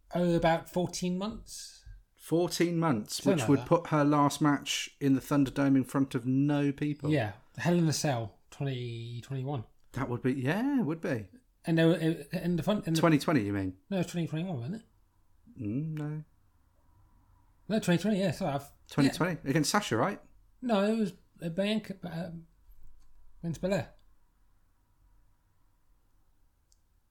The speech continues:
Speaker 2: Fourteen months. When was Hell in a Cell last year then?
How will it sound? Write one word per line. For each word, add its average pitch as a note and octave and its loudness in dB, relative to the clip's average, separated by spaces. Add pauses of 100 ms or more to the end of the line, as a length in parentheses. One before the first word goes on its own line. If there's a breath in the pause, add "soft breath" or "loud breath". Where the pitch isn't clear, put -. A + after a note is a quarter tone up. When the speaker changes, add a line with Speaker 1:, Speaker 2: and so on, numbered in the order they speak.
(260)
Speaker 2:
Fourteen F3+ -2
months. - -6
When F#3 4
was G3 -2
Hell F#3+ 0
in F3 -2
a E3+ -4
Cell E3 0
last E3+ 0
year D3+ 0
then? F#2+ -4